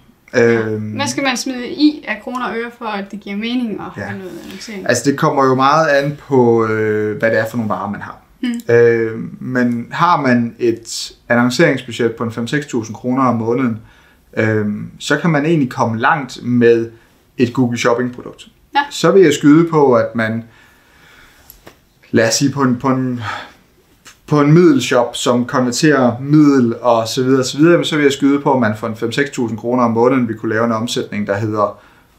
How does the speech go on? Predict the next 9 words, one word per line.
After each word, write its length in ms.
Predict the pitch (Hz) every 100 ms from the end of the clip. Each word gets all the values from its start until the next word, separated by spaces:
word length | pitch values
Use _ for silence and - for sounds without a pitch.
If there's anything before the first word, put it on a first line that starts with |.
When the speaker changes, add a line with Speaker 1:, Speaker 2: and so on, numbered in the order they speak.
| _ _ _ _
Speaker 2:
et 120 | 123
sted 160 | - 127
mellem 200 | 120 107
femogtredive 460 | 120 - - - -
og 80 |
fyrre 160 | - -
tusind 280 | - - -
kroner. 200 | - - - _ _
Speaker 1:
Mm. 200 | 277 262